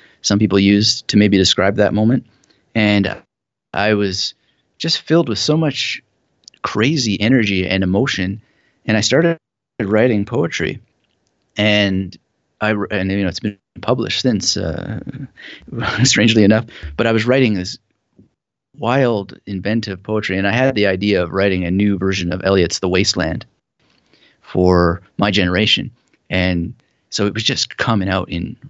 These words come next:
reams and reams and reams and reams. And I was sending it. The email was quite a new thing at the time. It was still, there was a novelty to it, the idea that you could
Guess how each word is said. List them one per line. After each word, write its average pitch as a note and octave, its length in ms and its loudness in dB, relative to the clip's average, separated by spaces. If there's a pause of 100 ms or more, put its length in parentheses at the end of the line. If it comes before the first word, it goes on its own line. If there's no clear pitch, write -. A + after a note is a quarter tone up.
(220)
reams A2 480 4
and F#2 140 0
reams G2+ 300 2
and E2 140 -6
reams F#2+ 300 0
and F2+ 120 -6
reams. G2 360 -2 (360)
And F#2+ 160 0
I F#2+ 80 0
was F2 120 0
sending A2 360 2
it. E2 180 -4
The G#2 160 0
email G2 260 4
was F2 140 -6
quite C#3 240 2
a E2+ 60 0
new G2+ 260 2
thing G#2 340 0
at - 120 -6
the F#2+ 80 -8
time. F#2 420 -4
It G2+ 100 -6
was - 140 -2
still, G2 440 0 (1000)
there G2+ 100 2
was F#2+ 120 -4
a F#2+ 40 0
novelty G2 580 0
to - 180 -8
it, - 120 -8
the F#2+ 100 -2
idea G2+ 300 0
that C2+ 100 -8
you G2 100 -6
could - 240 -8